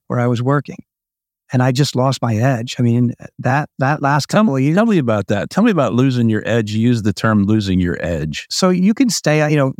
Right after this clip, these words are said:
Speaker 1: people talk about a, a golden parachute, right? I always call them golden handcuffs. So you're in a, you're in a job that's paying you incredible money to do a job that you've been doing for years. And I didn't have the passion for it. So I don't think I was giving my team my best ever,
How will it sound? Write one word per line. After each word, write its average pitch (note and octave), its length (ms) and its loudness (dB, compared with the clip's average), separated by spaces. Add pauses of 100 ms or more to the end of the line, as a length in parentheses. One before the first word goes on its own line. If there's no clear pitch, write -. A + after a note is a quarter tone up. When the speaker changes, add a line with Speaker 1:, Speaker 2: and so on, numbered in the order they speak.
Speaker 1:
people E3 220 2
talk D3+ 160 0
about C3 220 0
a, B2+ 160 -2
a B2 100 -2
golden C#3+ 320 2
parachute, B2 480 -2
right? B2+ 240 0
I C3+ 140 -2
always D#3 180 2
call B2+ 200 -2
them B2+ 120 -2
golden B2+ 360 0
handcuffs. A2+ 640 -4
So C3 260 0
you're D#3 200 2
in F3+ 140 2
a, E3+ 80 -6
you're F3 120 2
in F#3 60 2
a D#3+ 80 2
job D3 380 0
that's C3 160 -4
paying D#3 340 2
you A#2+ 240 0 (340)
incredible D#3 540 0
money C3 440 2 (440)
to - 120 -16
do D3 120 2
a D3 60 2
job C3+ 300 2
that B2+ 140 -2
you've C#3 120 2
been C3 100 0
doing C3 240 2
for C#3+ 160 -2
years. A#2+ 460 -2 (480)
And D3+ 280 2 (120)
I C3+ 100 2
didn't D3+ 300 2
have B2+ 180 0
the A#2+ 80 -2
passion C3 460 -2
for - 300 -10
it. - 140 -20
So C#3+ 320 -2
I - 140 0
don't A#3+ 220 0
think D#3+ 200 0
I C#3 120 0
was B2+ 180 0
giving C#3 300 2
my B2 240 0
team C3+ 360 2
my A2+ 180 0 (120)
best A#2 360 -4
ever, A#2+ 440 -2